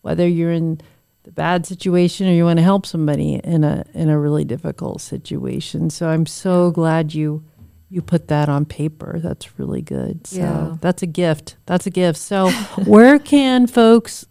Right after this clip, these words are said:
Speaker 1: get a copy of that?
Speaker 2: Uh, we just have it here at Foothills. It's on the shelf in the main, uh, greeting area. And there's several there. Your husband's writ-, written most of them.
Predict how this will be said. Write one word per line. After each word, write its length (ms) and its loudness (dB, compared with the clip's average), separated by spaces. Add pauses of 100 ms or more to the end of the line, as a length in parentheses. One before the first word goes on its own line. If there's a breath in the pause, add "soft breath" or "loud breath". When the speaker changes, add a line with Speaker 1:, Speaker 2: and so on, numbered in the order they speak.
(120)
Speaker 1:
get 140 0
a 60 2
copy 420 2
of 120 -6
that? 280 -6
Speaker 2:
Uh, 180 4
we 140 6
just 200 -2
have 180 0
it 80 0
here 160 4
at 80 -2
Foothills. 640 0 (100)
It's 220 -4
on 180 -2
the 160 2
shelf 460 0
in 100 4
the 260 4
main, 640 2 (160)
uh, 280 -2
greeting 440 2
area. 480 0 (560 loud breath)
And 240 2
there's 160 0
several 420 -2
there. 480 2
Your 140 0
husband's 440 -2
writ-, 240 -4 (120)
written 240 4
most 260 4
of 140 -6
them. 320 2